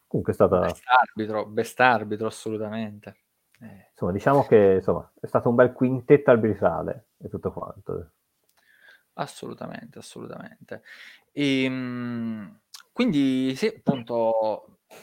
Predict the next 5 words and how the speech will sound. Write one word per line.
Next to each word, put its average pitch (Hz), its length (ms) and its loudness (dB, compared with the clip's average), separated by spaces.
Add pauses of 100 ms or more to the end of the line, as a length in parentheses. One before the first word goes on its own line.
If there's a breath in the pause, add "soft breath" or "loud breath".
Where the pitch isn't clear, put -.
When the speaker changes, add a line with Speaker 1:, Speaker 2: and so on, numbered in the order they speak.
Speaker 2:
davvero, 143 720 4
davvero 170 380 0
tanta 131 300 -2
roba. 110 540 0
Ehm, 123 920 -4